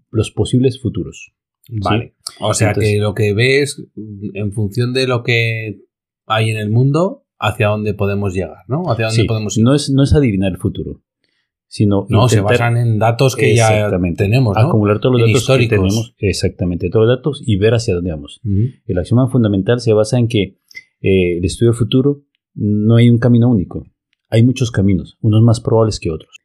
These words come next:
Speaker 1: Entonces
Speaker 2: O sea, que los futuros se van a dar, eh, con una probabilidad de el X por ciento.
Speaker 1: Sí, o sea,
Speaker 2: Cosas,
Speaker 1: si ha-,
Speaker 2: por
Speaker 1: si
Speaker 2: ejemplo,
Speaker 1: hablamos
Speaker 2: como la utopía completa,
Speaker 1: Exactamente.
Speaker 2: pues un cero coma uno, ¿no?
Speaker 1: Es muy difícil.
Speaker 2: <laughs>
Speaker 1: Que la próxima semana estemos inv-, invadidos por aliens sería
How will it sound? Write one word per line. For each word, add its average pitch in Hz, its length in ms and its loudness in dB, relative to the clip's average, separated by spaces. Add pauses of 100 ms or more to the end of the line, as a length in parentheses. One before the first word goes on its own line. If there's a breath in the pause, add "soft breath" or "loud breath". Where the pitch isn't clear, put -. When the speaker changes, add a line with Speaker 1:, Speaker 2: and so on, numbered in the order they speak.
Speaker 1:
Entonces 92 340 -2
Speaker 2:
O 117 40 2
sea, 110 140 -2
que 117 100 0
los 113 180 2
futuros 123 380 0
se 131 60 2
van 123 140 0
a 123 80 -2
dar, 131 240 -2 (360 soft breath)
eh, 117 360 2
con 113 160 0
una 120 200 2
probabilidad 120 640 2
de 131 200 0
el 110 180 0
X 107 280 0
por 104 180 -2
ciento. 90 340 -2
Speaker 1:
Sí, 117 80 4
o - 40 0
sea, 85 360 -4
Speaker 2:
Cosas, 110 280 0
Speaker 1:
si 101 60 4
ha-, 92 60 2
Speaker 2:
por 113 160 0
Speaker 1:
si 135 80 0
Speaker 2:
ejemplo, 101 240 2
Speaker 1:
hablamos 120 180 2
Speaker 2:
como 131 160 2
la 123 100 4
utopía 117 460 2
completa, 127 540 0
Speaker 1:
Exactamente. 95 500 0
Speaker 2:
pues 123 100 4
un 110 60 2
cero 123 160 2
coma 120 220 2
uno, 104 220 -2
¿no? 190 240 -2 (260)
Speaker 1:
Es 101 200 -2
muy 104 160 4
difícil. 110 380 2
Speaker 2:
<laughs> - 40 -20 (200 loud breath)
Speaker 1:
Que 104 480 4
la 101 160 0
próxima 120 260 0
semana 117 300 4
estemos 120 320 2
inv-, 107 240 2
invadidos 104 340 2
por 113 140 2
aliens 135 420 -2 (320)
sería 98 800 0